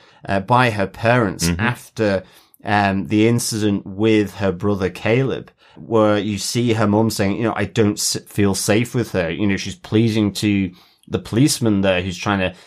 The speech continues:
Speaker 1: sort of take this young girl away, you know,
Speaker 2: Mm-hmm.
Speaker 1: "H-, don't come any closer." You know,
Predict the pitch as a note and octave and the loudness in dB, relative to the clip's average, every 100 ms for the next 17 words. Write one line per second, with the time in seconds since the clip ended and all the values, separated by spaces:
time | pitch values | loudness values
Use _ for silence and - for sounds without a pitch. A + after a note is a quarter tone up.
0 | _ - G#2+ G2 F3+ - _ - A#2+ - | _ -2 0 0 -4 -12 _ -2 -2 0
1 | G2+ G#2 A2 A2+ G#2 A2 G#2+ G2 F#2 A2 | -6 0 0 2 0 0 2 2 0 2
2 | A#2+ G#2 G#2 G2+ D#2 D#2+ D#2+ A2 - A#2+ | 2 0 0 0 0 -2 -6 -12 -2 0
3 | A#2 A2+ - _ _ - A#2 A2 G#2 F#2+ | 0 -2 -14 _ _ -4 0 2 0 0
4 | A#2+ B2 C#3 A#2 F#2 A2 B2 | 2 2 0 -2 -2 0 2